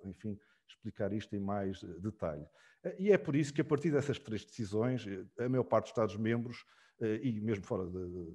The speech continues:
de, da União Europeia, acolheram esta venda centralizada. Já hoje foi referido, quer pelo Secretário de Estado, quer pelo professor Miguel Cardenal Carro. Hoje em dia, Portugal, de facto, eh, conjuntamente com Chipre, é, eh, são os únicos países onde,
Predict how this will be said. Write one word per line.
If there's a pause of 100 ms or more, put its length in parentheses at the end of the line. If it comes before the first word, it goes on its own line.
de,
da
União
Europeia,
acolheram
esta
venda
centralizada.
Já
hoje
foi
referido,
quer
pelo
Secretário
de
Estado, (360)
quer
pelo
professor
Miguel
Cardenal
Carro.
Hoje
em
dia,
Portugal,
de
facto, (300)
eh,
conjuntamente
com
Chipre, (420)
é,
eh,
são
os
únicos
países
onde,